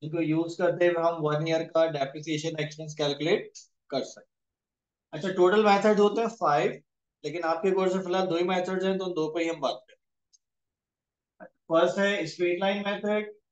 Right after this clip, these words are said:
और सेकंड है, इसके तीन नाम है, रिड्यूसिंग, डिक्लाइनिंग और डिमिनिशिंग बैलेंस मेथड। एक ही मेथड के तीन नाम। अच्छा, स्ट्रेट लाइन मेथड में फॉर्मूला क्या होगा?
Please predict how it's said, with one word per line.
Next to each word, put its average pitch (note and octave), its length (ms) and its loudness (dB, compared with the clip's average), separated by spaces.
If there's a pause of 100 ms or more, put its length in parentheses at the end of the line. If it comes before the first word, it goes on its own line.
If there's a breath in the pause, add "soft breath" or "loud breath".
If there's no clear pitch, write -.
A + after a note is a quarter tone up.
(360)
और - 120 -8
सेकंड F3+ 520 -4
है, F#3+ 160 4 (320)
इसके - 200 -10
तीन G3 260 0
नाम G3 260 2
है, A3 120 0 (760)
रिड्यूसिंग, G3+ 680 0 (300)
डिक्लाइनिंग F#3 640 0
और D#3+ 360 2
डिमिनिशिंग F3 800 -4
बैलेंस C#3 640 -4 (200)
मेथड। - 880 -18
एक D#3+ 80 -4
ही G3+ 100 0
मेथड D#3+ 340 2
के F3+ 80 -2
तीन A#2 260 -8
नाम। - 120 -18 (1000)
अच्छा, C#3+ 180 -6
स्ट्रेट G3 360 4
लाइन A3 220 8
मेथड G#3 360 6
में A3 120 -2
फॉर्मूला F#3 460 0
क्या G3+ 120 -2
होगा? G3+ 240 -2